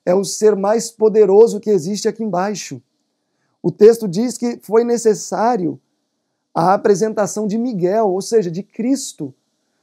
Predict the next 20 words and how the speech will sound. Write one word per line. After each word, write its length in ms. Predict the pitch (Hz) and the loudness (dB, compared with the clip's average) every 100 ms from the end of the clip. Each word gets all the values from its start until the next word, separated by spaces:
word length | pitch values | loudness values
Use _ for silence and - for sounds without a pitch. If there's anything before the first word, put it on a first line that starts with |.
| _ | _
para 240 | 185 196 220 | -2 0 2
que 100 | 220 | 0
a 60 | |
vitória 400 | 208 208 196 214 | 0 -4 -2 0
fosse 300 | 202 214 214 | 0 -6 -6
ganha. 560 | 190 185 233 233 151 123 _ _ _ _ _ 160 | -4 0 0 -2 -6 -10 _ _ _ _ _ _
Então, 380 | 196 185 208 220 | -4 0 0 0
mesmo 560 | 208 208 254 285 254 247 | -2 0 0 0 -4 0
Gabriel, 640 | 233 226 240 208 214 196 | 0 0 0 2 4 2
sendo 440 | 160 - 214 247 226 | -2 -6 -6 -4 0
hoje 300 | 208 202 220 | 0 0 -2
o 160 | 214 | -4
anjo 300 | 208 214 170 | -2 -2 -4
que 80 | 170 | -6
está 280 | 196 165 202 | -8 -6 -4
na 100 | 208 | -4
imediata 580 | 202 202 175 185 226 247 | -2 -4 -2 -2 -2 -2
presença 460 | 214 202 220 226 | 0 0 -2 -4
de 100 | 214 | -6
Deus, 520 | 190 190 202 151 - | 2 4 4 0 -10